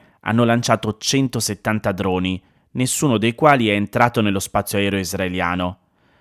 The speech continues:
Sono stati lanciati anche trenta missili da crociera, di cui venticinque abbattuti dall'aeronautica israeliana.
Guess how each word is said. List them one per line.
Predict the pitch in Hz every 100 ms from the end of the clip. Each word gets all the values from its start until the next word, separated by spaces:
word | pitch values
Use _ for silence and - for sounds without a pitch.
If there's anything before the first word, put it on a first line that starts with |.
| _
Sono | - 143
stati | 147 127
lanciati | 117 120 143 131 120
anche | 110 123 113
trenta | - 135 139 - 110
missili | 123 123 - 113
da | 107 104
crociera, | 107 101 107 104 107
di | 117
cui | - 120 101
venticinque | 110 120 117 135 - 147 143 - 131 - -
abbattuti | 110 117 117 - 120 113
dall'aeronautica | 104 101 101 101 101 98 98 98 98 92 -
israeliana. | 98 92 98 90 90 87 90 87